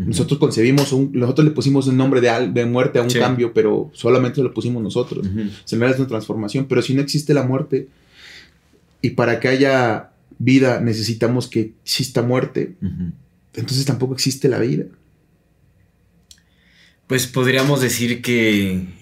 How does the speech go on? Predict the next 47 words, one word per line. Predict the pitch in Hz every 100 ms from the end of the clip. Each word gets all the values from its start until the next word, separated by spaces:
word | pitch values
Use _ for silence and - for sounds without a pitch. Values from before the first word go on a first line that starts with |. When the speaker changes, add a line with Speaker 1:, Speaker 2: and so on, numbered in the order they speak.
| -
Speaker 2:
que | 120 117 113 -
a | - - -
tanto | - - 123
la | 127
Speaker 1:
<laughs> | 123
Está | 139
Speaker 2:
vida | 170
Speaker 1:
bien | 190
Speaker 2:
como | 147
la | 143
Speaker 1:
locochón, | 127 165
Speaker 2:
muerte | 156 156
Speaker 1:
¿verdad? |
Speaker 2:
son, | 151 151 156 156
son | - 139 135
parte | 135 139 151
de | 147
la | 123
misma | 123 139 135
cosa | 131 123 147
y, | 151 117 113
y |
no | 113 117
tendrían | 120 113 110 107 104 101
definición. | 95 113 113 117 180
Speaker 1:
Son. | 175 127 - _ _ _ _ _ -
Speaker 2:
Son | - 185
la | 151
misma | 131 117
cosa. | 104 98
Speaker 1:
Son, | 151
o | 139
sea, | -
Speaker 2:
Sí. | 151
Speaker 1:
más | 147 165
bien, | 175 151
o |
sea, | 139 131 -
el, | 123 123 - - -
son, | - 151 120 -
o |
sea, | 117 110 107 - _ _ _ _ -
la | 113
muerte | 139 170 165
y | 190
la |
vida | 170 214 226 233 -